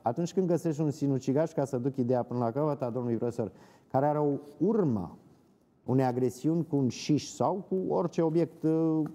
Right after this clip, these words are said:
tăios, dar care, de fapt, întărește, întărește, uh, atacul și întărește victimei sentimentul că la chiar mi-a gâtul dacă nu fac ce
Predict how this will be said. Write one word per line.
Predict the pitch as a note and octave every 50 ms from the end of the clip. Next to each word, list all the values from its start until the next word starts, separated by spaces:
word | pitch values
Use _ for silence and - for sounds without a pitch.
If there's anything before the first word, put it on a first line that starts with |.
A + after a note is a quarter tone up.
| - - - - - C#3+ C3+ A#2+ B2+ C#3+ C#3 -
tăios, | - F3+ F3+ E3+ C#3+ G2 - - - - - - - - - - _ - - - - - - - _
dar | - A2+ A#2 C#3 C#3 C3+ B2 -
care, | - C#3+ C3+ C3+ C3 C3 C3 B2 A#2
de | B2 B2
fapt, | A#2+ - D3 C3+ - -
întărește, | C#3 B2+ A#2+ A#2 C3 C3 C#3+ G3+ A#3+ C4 - - - - - G#2 E2 - - - - _ _ _ _ _ _ _ _ _ _ _ _ _
întărește, | - G#2 G#2+ G2+ A2+ A2+ C#3+ G3 G3+ - - - - A#2 F#2+ - - - - - - - - -
uh, | G#2 A2+ A2 G2+ -
atacul | - B2+ B2 - - D#3 D3 - - - - E2 C#2+ - - - - _
și | - - B2
întărește | A2+ G2+ A2+ A2+ A#2+ C#3+ C3 - - C3 A#2 F#2 - - - - E2 F2 F2 - F#2+
victimei | G2 C3+ D#3 D3 - - C3 A#2 A2+
sentimentul | G#2 - - A2+ G#2+ A#2 A#2 B2 C3 A#2+ - A2 G#2
că | - A#2+ A#2+
la | A#2 A#2
chiar | G#2 - D3+ D3+ C#3+
mi-a | B2+ B2+ B2
gâtul | G#2+ A2+ C3 C3+ - B2 G#2
dacă | A2 A#2+ A2 - B2
nu | A#2 A#2+ F3 G#3
fac | F#3+ - - D3+ - - -
ce | - - D3 C#3 C3